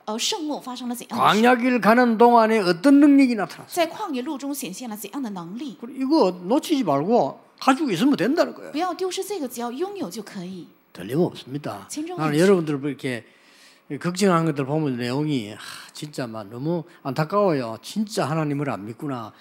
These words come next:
Speaker 2: 영적 세계를 전혀 모르구나.' 이런 거 너무 많이 느껴요.
Speaker 1: 看你们担心的内容就知道，啊，你们实在是不，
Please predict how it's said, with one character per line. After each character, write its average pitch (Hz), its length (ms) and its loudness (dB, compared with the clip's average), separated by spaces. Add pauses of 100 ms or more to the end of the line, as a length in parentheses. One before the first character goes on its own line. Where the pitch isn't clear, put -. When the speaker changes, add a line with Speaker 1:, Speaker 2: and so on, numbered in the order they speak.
(160)
Speaker 2:
영적 196 360 4
세계를 143 380 -4
전혀 277 360 2
모르구나.' 147 600 -2
이런 226 200 0
거 160 240 0 (240)
너무 160 260 6
많이 254 220 8
느껴요. 127 600 -2
Speaker 1:
看 359 160 -6
你 262 40 -4
们 226 140 -8
担 269 140 -4
心 277 120 -8
的 277 120 -2
内 285 140 -4
容 202 180 -8
就 247 120 -8
知 233 140 -12
道， 226 160 -4
啊， 226 160 -8
你 220 100 -12
们 202 80 -12
实 226 200 -8
在 311 120 -6
是 349 120 -12
不， - 100 -20